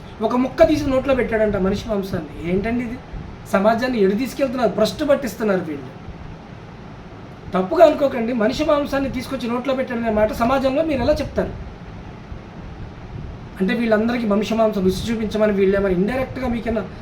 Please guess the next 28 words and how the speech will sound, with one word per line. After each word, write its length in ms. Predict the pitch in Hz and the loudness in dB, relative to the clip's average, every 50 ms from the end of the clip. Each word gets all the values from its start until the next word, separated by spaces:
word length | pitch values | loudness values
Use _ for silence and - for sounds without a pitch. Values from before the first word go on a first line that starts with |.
| - - - - - | -14 -14 -14 -4 0
ఎలా? 140 | - 220 320 | 4 6 6
ఇదంతా 300 | 339 233 220 220 233 269 | 6 6 4 0 0 0
నాకేం 280 | 233 220 214 302 320 247 | 0 0 0 0 0 0
అర్థం 240 | 196 185 208 269 | 0 -2 -2 -4
కాలేదు. 240 | 262 247 202 151 - - - - - - - - - - - - - 180 | -4 -4 -4 -4 -6 -10 -14 -16 -16 -16 -18 -18 -18 -18 -16 -10 -8 -2
చాలా 200 | 175 190 233 254 | -2 -2 -2 0
బాధేస్తుంది. 640 | 240 226 233 233 240 220 - - 202 165 135 123 120 - - - - - - - - - - - - - - - - - - - - 156 | 0 0 0 0 -2 -6 -6 -6 -8 -8 -8 -8 -12 -12 -14 -14 -14 -14 -14 -14 -14 -14 -12 -12 -10 -10 -10 -12 -12 -12 -12 -8 -4 -2
అఘోరి 360 | 170 190 240 262 262 269 269 | 0 2 2 2 4 4 2
అనే 160 | 262 262 262 | 2 2 2
ఒక 240 | 262 247 214 - 226 | 0 0 0 2 4
అంశం 420 | 214 - 226 214 - 269 285 214 - 233 | 4 4 4 0 -2 -4 -4 -2 -2 -4
చాలా 200 | - - 320 330 | 0 6 6 6
పెద్ద 240 | 320 294 240 220 233 | 6 6 0 4 2
అంశం. 360 | 208 175 160 156 - - - - - - - - - 180 | 2 2 2 -4 -8 -10 -12 -12 -14 -14 -12 -10 -8 -4
మంచిగా 440 | 165 175 262 240 - - 320 339 | -4 -2 -4 -4 -4 -4 -2 -2
తీసుకెళ్లాల్సిన 680 | 320 - 262 226 - - 240 220 214 208 202 - 190 180 | -2 -2 -4 -6 -6 -6 -2 0 0 0 0 -2 -6 -6
విషయాన్ని 640 | 165 160 160 160 - 214 202 190 175 165 180 240 330 - - - - - - - - - - - - - - 170 156 | -6 -6 -8 -2 0 0 0 0 -2 -2 -2 -4 -4 -6 -10 -14 -14 -16 -16 -16 -16 -14 -14 -12 -12 -12 -10 -6 -2
వీళ్ళు 320 | 202 240 269 269 254 277 | 0 0 2 2 0 -2
తెలుగు 340 | 202 - 202 196 214 226 214 | -2 0 2 2 2 2 2
రాష్ట్రాల్లో 500 | 202 190 175 - - 190 175 170 208 240 | 0 0 -2 -4 -6 -8 -6 -4 -4 -4
భ్రష్టు 640 | 196 175 - 175 185 190 190 - - - - - 330 | -4 -6 -4 -2 -2 -2 -2 -4 -10 -14 -6 -6 0
పట్టించేశారు. 760 | 262 294 226 190 - 240 240 214 226 214 - - 214 202 196 - - - 190 | 0 0 0 0 -2 -4 -2 0 0 -2 0 2 0 0 0 -2 -2 2 2
equal 380 | 208 196 - - 220 214 214 | 2 2 2 2 2 2 2
to 120 | 214 - 262 - - | 2 -4 -6 0 2
తమిళనాడు. 460 | 196 190 196 190 185 180 170 170 165 - - - - - - - - - - - - - - - - - - - - - - - - - - - - - - - - - - - - - 180 | 2 4 4 4 4 2 2 0 -4 -8 -14 -16 -14 -14 -14 -14 -14 -14 -16 -16 -14 -14 -12 -12 -14 -14 -14 -18 -18 -16 -18 -16 -16 -16 -16 -16 -16 -16 -16 -16 -16 -18 -18 -16 -10 -6 -2
మనకన్నా 380 | 160 175 190 185 202 202 214 | 0 2 2 2 2 2 2
దేవాలయాలు 640 | 208 185 190 190 190 196 202 202 202 196 196 196 190 185 | 2 4 4 4 4 4 4 2 2 2 2 2 0 0
ఎక్కువ, 480 | 185 - - - 214 220 233 214 202 | -2 -2 -4 -6 -4 -4 -4 -4 -6